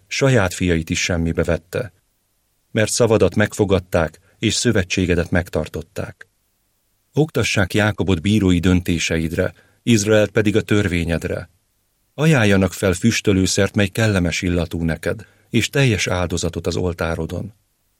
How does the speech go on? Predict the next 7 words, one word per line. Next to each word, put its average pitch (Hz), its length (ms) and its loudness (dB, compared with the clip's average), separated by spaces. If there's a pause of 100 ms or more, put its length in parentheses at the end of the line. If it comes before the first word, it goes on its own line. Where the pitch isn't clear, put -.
(420)
Áld 143 260 0
meg 104 180 2
az 90 120 2
ő 95 180 0
erejét, 90 500 0
ó 95 160 -4
Jehova, 82 500 -4